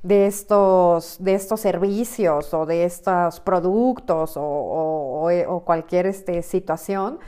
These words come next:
o el uso de aparatología o de sesiones. Y la verdad es que esta cuenta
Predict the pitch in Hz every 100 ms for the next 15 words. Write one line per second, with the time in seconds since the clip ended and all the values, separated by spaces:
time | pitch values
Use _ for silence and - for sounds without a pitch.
0 | - - 190 196 220 208 190 190 165 160
1 | 156 156 - 226 254 185 165 160 - 165
2 | 226 220 208 202 330 - - - - -
3 | - _ _ - 285 277 277 285 302 302
4 | 330 392 254 269 - 320 302 - 262 262
5 | - 285 - 269 262 254 247 247 269